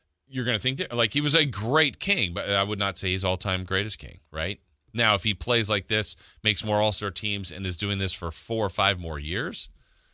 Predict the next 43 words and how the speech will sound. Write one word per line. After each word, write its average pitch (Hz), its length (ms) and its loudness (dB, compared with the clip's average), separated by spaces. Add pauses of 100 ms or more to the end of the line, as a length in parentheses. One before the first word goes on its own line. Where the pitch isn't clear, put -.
(260)
then 123 200 4
by 120 180 6
the 104 200 4
end 120 120 4
you're 107 100 0
gonna 98 160 0
go, 90 180 2
"He's 104 200 0
got 95 200 6
every 135 300 4
rebounding 101 480 0
record. 80 320 -4
He's 90 160 0
got 101 220 4
every 117 580 2
triple-double 98 600 0
record, 82 320 0
every 156 180 0
double-double 113 600 2
record. 80 380 -2
He's 92 220 -4 (340)
up 151 200 2
there 139 200 2
in 107 80 -2
points, 98 460 0
in 170 160 0
assists." 104 560 0
Like, 95 180 -6
then 101 160 -8
it's - 300 -8 (1040)
hard 98 180 0
to 98 60 -2
argue 107 320 -2
against. 82 260 -4
But 110 100 0
also, 123 200 2
where 123 160 0
does 123 100 0
Fox 170 340 2
end 90 140 0
up 69 140 -8
in 58 80 -12
that? - 180 -18